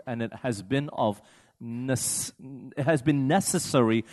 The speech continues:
because no man can see God and live. But we can see Jesus. And so Jesus now brings the whole, whole crowd there that's standing there that are Jews,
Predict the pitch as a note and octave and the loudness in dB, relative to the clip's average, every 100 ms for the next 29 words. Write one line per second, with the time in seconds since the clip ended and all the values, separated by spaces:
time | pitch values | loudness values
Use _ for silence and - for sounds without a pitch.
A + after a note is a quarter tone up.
0 | - - - D3 C3 G#2+ A#2 D3 F#3 C3+ | -4 -2 2 4 4 2 2 2 2 0
1 | A2+ A#2 F#2+ - A#2 E2+ B2+ A#2 F2 F#2+ | -2 -6 -6 -4 -4 -2 0 0 -4 -6
2 | F#2+ - - _ _ _ _ _ _ _ | -8 -10 -20 _ _ _ _ _ _ _
3 | _ _ F#2 G2+ - F2 G2 D#2+ F#2 F2 | _ _ -8 -6 -6 -6 -6 -4 -6 -8
4 | - - - _ _ _ _ _ _ _ | -14 -20 -20 _ _ _ _ _ _ _
5 | _ _ _ _ _ _ _ _ _ _ | _ _ _ _ _ _ _ _ _ _
6 | _ D3 D3 - F3 D#3 - _ A#2 - | _ -4 2 6 8 6 2 _ -4 6
7 | G#3+ D4+ A3 D#3+ B2+ D3 E3 F3+ A#2+ A#2 | 8 8 8 4 4 4 4 6 6 6
8 | A#2 - - C3 C#3 G3 C4+ C4+ F3+ E3+ | 4 -4 -14 0 4 6 6 2 4 6
9 | D3 - - G#3+ B3+ B3+ B3+ B3+ G3 - | 4 2 2 4 6 6 6 4 0 -8
10 | - _ - G#3+ C4+ F3+ F3+ G#3+ A#3 B3 | -20 _ 2 4 6 6 8 8 8 6
11 | D#3 D3 C#3 D3 D#3 - - G#3+ C4 C4+ | 6 6 6 4 2 -2 2 4 4 4
12 | F3+ D3 C#3+ D3 D3+ - - E3+ E3+ B2+ | 6 6 6 6 2 -2 -4 4 4 6
13 | D3 C#4 B3+ E3+ D#3 D#3 | 8 10 10 10 10 8